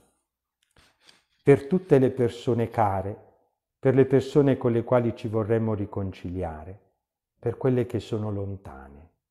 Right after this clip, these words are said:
Padre nostro, che sei nei cieli, sia santificato il tuo nome, venga il tuo regno, sia fatta la tua volontà, come in cielo così in terra.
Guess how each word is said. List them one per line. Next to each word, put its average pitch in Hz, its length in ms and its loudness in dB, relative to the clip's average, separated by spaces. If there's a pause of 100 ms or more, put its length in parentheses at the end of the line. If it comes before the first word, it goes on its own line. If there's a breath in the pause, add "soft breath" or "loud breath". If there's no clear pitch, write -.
(2500)
Padre 156 460 10
nostro, 95 800 -6
che 135 160 2
sei 156 380 8
nei 151 180 6
cieli, 87 500 -4 (300 soft breath)
sia 151 320 8
santificato 147 1000 8
il 127 140 2
tuo 127 140 2
nome, 98 540 -2 (320 soft breath)
venga 147 380 12
il 127 160 4
tuo 123 140 4
regno, 107 560 2
sia - 260 2
fatta 151 420 8
la 131 140 6
tua 131 200 6
volontà, 117 1040 4
come 147 220 8
in 139 180 6
cielo 170 400 10
così 147 300 2
in 135 180 0
terra. 90 500 -2